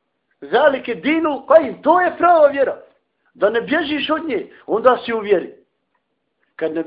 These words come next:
kad bježiš od nje i izađeš mimo onog, hajde da kažemo, sistema ili upustva kojeg te Allah stvorio, ti si uzeo neko, nešto drugo. Tražiš neku dru-, drugi vahij. Stiže ti vahij ponovo neki.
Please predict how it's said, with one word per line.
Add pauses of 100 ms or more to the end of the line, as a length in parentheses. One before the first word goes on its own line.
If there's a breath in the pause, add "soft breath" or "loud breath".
kad
bježiš
od
nje (240 loud breath)
i
izađeš (720 soft breath)
mimo
onog,
hajde
da
kažemo, (100)
sistema
ili
upustva
kojeg
te
Allah
stvorio, (800)
ti
si
uzeo
neko,
nešto
drugo. (880)
Tražiš
neku
dru-,
drugi
vahij. (240)
Stiže
ti
vahij (120)
ponovo
neki.